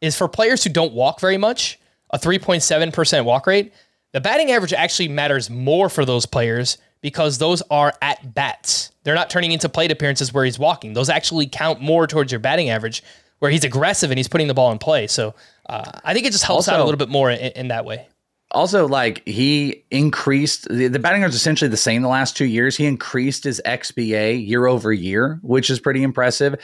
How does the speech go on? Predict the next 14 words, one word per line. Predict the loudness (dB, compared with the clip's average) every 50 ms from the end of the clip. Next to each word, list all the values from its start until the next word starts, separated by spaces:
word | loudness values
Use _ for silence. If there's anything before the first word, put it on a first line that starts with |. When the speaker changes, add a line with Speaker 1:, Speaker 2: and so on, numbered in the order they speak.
| -14 _ -2
Speaker 2:
He | 0
almost | 2 2 2 0 0 0
doubled | 0 0 2 2 0
his | 0 0
barrel | 0 0 0 0 2
percentage, | 0 -2 -2 0 0 0 2 0 0 -2 -2
and | -2 0 0 0 0 -2 -4 -8 -16 -20 -10 _
he's | 0 0 2 2
got | 2 2 2 2
a | 0
Ketel | 0 -2 -2 0 2 2 2
Martinez | 2 2 2 0 0 0 0 0 2 2 2 0 -2 -2
to | -2 -2 -2
him, | 0 0 0 -2 -2 -4